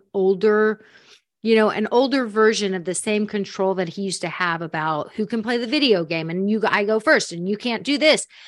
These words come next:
Like, all that it was probably towards the, you know, they've been playing for a long time.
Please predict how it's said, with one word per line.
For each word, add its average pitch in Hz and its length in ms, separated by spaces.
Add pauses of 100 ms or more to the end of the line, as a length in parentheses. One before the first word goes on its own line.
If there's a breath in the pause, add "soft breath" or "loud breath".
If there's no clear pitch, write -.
(180 loud breath)
Like, 202 120 (100)
all 202 340
that 185 340 (320 soft breath)
it 302 60
was 311 160
probably - 640
towards 190 420
the, 190 240
you 202 140
know, 160 140
they've 160 220
been 165 160
playing 214 340
for 196 160
a 185 60
long 170 280
time. 262 480